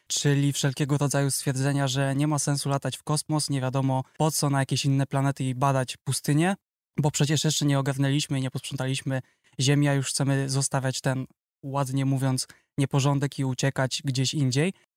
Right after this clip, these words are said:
I w tej wojence jako obserwator, no bo tylko tyle mogę, stanąłbym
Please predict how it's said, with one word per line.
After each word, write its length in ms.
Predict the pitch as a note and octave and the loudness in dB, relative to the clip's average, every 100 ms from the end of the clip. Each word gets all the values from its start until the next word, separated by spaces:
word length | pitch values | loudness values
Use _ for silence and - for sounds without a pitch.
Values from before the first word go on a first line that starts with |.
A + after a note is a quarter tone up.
| _ - | _ -6
I 80 | |
w 40 | D3 | 0
tej 160 | D#3 | 2
wojence 440 | C#3 D3 F3+ F#3+ E3+ | 4 2 2 2 0
jako 440 | D3 - C#3+ C#3+ C#3 _ - | -2 0 2 2 -2 _ -4
obserwator, 840 | D3 - C#3+ B2+ D3 E3+ C3+ B2 | -2 2 2 2 2 2 0 0
no 120 | C3 | -2
bo 180 | B2+ B2+ - _ - | -2 -4 -6 _ -2
tylko 280 | C3 C#3 | 0 0
tyle 360 | C3+ C3+ C3 C3 | 0 2 2 2
mogę, 360 | C#3+ C3 C3 E3+ | 0 0 0 0
stanąłbym 600 | - F3 E3+ D#3+ E3+ | 0 0 0 0 -2